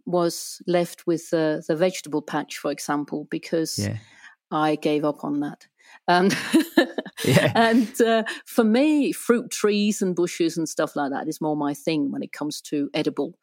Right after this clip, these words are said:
Speaker 1: stuff in the
Speaker 2: Yeah.
Speaker 1: garden. I like to have flowers that I could cut and put in the, uh, put in the house, where for Jeff, it was more, "Oh, let's just let it go wild and see what happens."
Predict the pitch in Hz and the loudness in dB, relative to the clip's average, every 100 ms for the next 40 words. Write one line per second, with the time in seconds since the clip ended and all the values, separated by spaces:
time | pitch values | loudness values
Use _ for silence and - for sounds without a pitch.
0 | _ - - 123 - 160 156 143 135 - | _ -16 -8 -6 -6 -8 -8 -6 -4 -2
1 | - - - _ _ _ - 175 175 165 | -4 -6 -14 _ _ _ 0 2 4 4
2 | 156 - - 156 147 - 160 170 151 147 | 2 0 -6 -4 -4 0 0 2 0 -2
3 | 147 143 - 143 - 165 - - - - | -4 -4 -6 -10 -4 -2 -2 -6 -8 -4
4 | 156 147 143 143 151 - - 143 165 _ | -4 -2 -2 -2 -4 -6 -6 -10 -14 _
5 | _ _ - - 156 147 147 - 180 165 | _ _ -10 -4 -4 -4 -6 -4 -4 -6
6 | - - - 196 165 156 160 - 160 - | -10 -14 -12 -6 -4 -4 -6 -6 -8 -2
7 | 208 247 - 175 151 165 - 160 160 156 | 2 2 0 -4 -4 -6 -4 -2 -2 -2
8 | - 233 160 196 - 226 - - _ - | 0 0 0 -4 -4 -6 -6 -10 _ -6
9 | 151 175 262 269 262 220 226 233 208 165 | -2 0 2 2 2 2 2 2 2 0
10 | 147 160 156 151 - 262 202 175 - 175 | -2 -4 -6 -6 -4 0 0 0 -4 -10
11 | - | -14